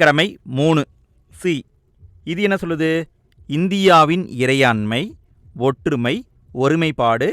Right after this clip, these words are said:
இதையெல்லாம் பேணி பாதுகாக்க வேண்டும். இந்தியாவுடைய இறையாண்மை, ஒற்றுமை, ஒருமைப்பாட்டை பேணி பாதுகாக்க வேண்டும்.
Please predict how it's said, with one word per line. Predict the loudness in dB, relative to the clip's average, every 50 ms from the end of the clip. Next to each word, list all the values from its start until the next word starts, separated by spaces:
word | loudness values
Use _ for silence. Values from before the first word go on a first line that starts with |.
| -6 -10 _ -20 -20 _ _ _ _ -6
இதையெல்லாம் | -4 0 0 2 2 0 -2 0 0
பேணி | 0 2 2 2 2 0 -4 -6 _ _ _ 0
பாதுகாக்க | 2 2 4 2 2 -2 -4 -8 -8
வேண்டும். | -8 -10 -10 -10 -12 -12 -14 -16 _ -10 -8
இந்தியாவுடைய | -8 -6 -4 -2 -2 -2 -2 -2 -2 -4 -6 -6 -6 -6
இறையாண்மை, | -4 -2 -2 -2 -2 -2 -2 -4 -4 -4 -8 _ _ _ -20 -8 -8 -6
ஒற்றுமை, | -6 -4 -6 -4 -4 -4 -4 -4 -6 -8 -10 -4 -2
ஒருமைப்பாட்டை | 0 0 2 0 -2 -2 0 0 0 0 0 -2 -4 -4 -6 -4
பேணி | -2 0 0 0 -2 -2 -2
பாதுகாக்க | -2 0 -2 -2 -6 -6 -8 -8
வேண்டும். | -8 -10 -12 -12 -14